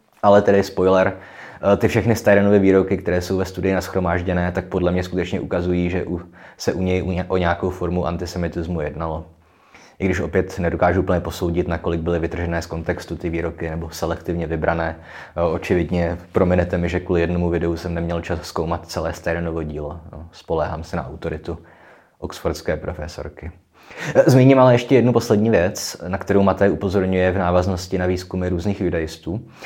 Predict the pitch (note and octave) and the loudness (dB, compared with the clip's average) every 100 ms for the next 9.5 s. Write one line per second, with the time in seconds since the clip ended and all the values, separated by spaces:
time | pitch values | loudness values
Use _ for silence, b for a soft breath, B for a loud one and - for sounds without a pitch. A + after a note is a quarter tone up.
0 | B - B2+ B2 B2+ A#2+ A#2+ A#2 A2 G2+ | B 2 6 6 8 6 6 4 4 0
1 | E2 D2+ - - - - F2+ F2+ F2+ E2+ | -2 -6 -10 -16 -18 -8 -6 -4 -6 0
2 | F#2 F#2+ G2 D2+ E2+ D#2+ - - - - | 2 2 -2 -4 -4 -6 -8 -10 -12 -14
3 | B B B B B2+ C3 B2+ D#3 C#3+ B2 | B B B B 4 6 4 4 4 4
4 | A#2+ D3+ A#2+ - E2+ B2 G#2+ - A#2 A#2+ | 4 4 2 0 -2 -2 -2 -2 0 2
5 | G#2+ A2 A2 B2 B2 - G2+ G2 B2+ A#2 | 2 2 0 -2 -2 0 0 2 0 2
6 | G2 G2+ A#2+ A#2 G#2+ G2+ C#3+ A2+ - D2 | 2 2 0 0 2 2 2 0 -2 -8
7 | B2+ - _ _ - B2+ C3 C3+ B2+ A#2+ | -8 -14 _ _ 0 2 4 6 6 4
8 | C3 A#2+ B2+ B2+ A#2+ B2 - - A#2+ A#2+ | 2 4 4 4 4 2 0 0 2 4
9 | A#2 A2+ A2+ A2+ | 4 4 6 4